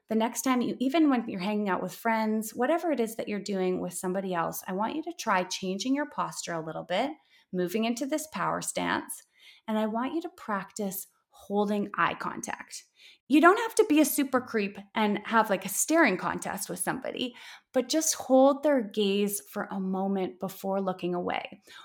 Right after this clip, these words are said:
or practice putting your phone away and just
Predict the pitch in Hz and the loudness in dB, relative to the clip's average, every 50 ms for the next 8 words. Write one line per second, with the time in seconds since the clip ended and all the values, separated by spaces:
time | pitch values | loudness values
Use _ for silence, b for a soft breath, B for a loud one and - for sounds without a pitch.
0 | B B 226 226 233 - - 233 247 277 269 - 320 - - - - 240 240 254 | B B -6 -6 -6 0 0 0 0 0 -2 -4 -6 -6 -6 -4 -2 0 2 2
1 | 254 240 214 208 214 - - 185 180 190 208 220 226 240 254 269 277 311 349 359 | 2 0 0 -4 -4 -4 -2 0 0 2 2 2 2 2 2 2 2 0 -2 -4
2 | - _ _ _ _ _ _ _ _ _ - _ _ - 262 262 240 233 - 269 | -6 _ _ _ _ _ _ _ _ _ -20 _ _ 0 2 2 4 4 4 2
3 | 277 269 - - - | 2 2 0 -6 -8